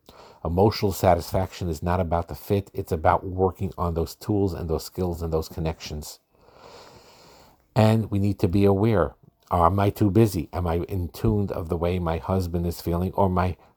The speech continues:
wife is feeling? And to, and to understand how husbands and wives may have different barometers on how they connect. Some more emotional,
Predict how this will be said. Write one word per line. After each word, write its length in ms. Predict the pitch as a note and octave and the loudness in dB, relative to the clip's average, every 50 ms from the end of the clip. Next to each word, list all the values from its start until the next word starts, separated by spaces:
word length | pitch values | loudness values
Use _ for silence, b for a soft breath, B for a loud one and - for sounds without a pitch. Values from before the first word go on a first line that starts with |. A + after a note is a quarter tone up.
| b | b
wife 320 | - F2+ G#2 A#2+ A2+ - - | 4 4 6 4 2 -2 -6
is 160 | - - - | -8 -10 -10
feeling? 400 | - - A2+ G#2+ A#1 A#1 A#1 - _ _ _ _ _ _ _ _ _ _ _ - | -12 -10 -10 -10 -10 -12 -14 -16 _ _ _ _ _ _ _ _ _ _ _ -4
And 200 | F#2+ F#2+ F#2 E2+ - | -4 -2 -2 -2 -2
to, 200 | F#2 F2 D#2+ - - | -4 -4 -4 -6 -4
and 200 | G2 F#2+ F2+ E2 | -4 -4 -4 -2
to 140 | - F2 - | -4 -4 -2
understand 840 | - G2 F2+ D#2+ F2 - - - - A2 A#2 A#2 G2+ F#2 F#2+ F#2 - B B B B | -2 -2 0 0 -2 -2 -2 0 2 2 4 4 4 2 0 -2 -4 B B B B
how 180 | - - F2+ E2+ | 4 6 6 6
husbands 420 | - G2+ G2+ F2+ F2 G2 F#2+ E2+ | 6 2 0 2 0 -2 0 0
and 160 | F#2+ F#2 F2 F2+ | 0 0 0 0
wives 440 | G2 G#2+ G2 E2+ E2 F2+ - - | 0 0 0 0 -2 -2 -2 -2
may 180 | F#2 F#2+ F#2+ F2+ | -2 -2 -2 -2
have 260 | F2 F#2 E2 E2 E2 | -2 -2 -4 -4 -4
different 320 | F#2 G#2+ - - G2+ F2+ F2 | -4 -6 -4 -2 -4 0 2
barometers 580 | F#2 F2+ F2 G2 G#2+ G2+ F#2 E2+ E2+ E2 - | 2 4 4 2 2 0 0 0 0 -2 -2
on 180 | - - F#2+ D#2+ | -4 -4 -4 -4
how 240 | D2 F2+ F2 F#2 F#2 | 0 2 2 2 4
they 120 | F2+ E2+ | 2 -2
connect. 540 | - - E2+ E2 D#2+ E2+ - - - - _ _ b b b b b b b b b b | -2 -4 -2 -2 -2 -2 -4 -8 -20 -20 _ _ b b b b b b b b b b
Some 260 | - - A2+ G#2+ G2+ | 0 6 6 6 6
more 200 | G2+ G2 F#2+ F2 | 6 4 4 4
emotional, 600 | E2+ F2+ F2+ F#2 G2 - - - F#2+ G2+ G#2+ A#2 | 4 2 4 2 2 2 0 -6 -6 -4 -6 -6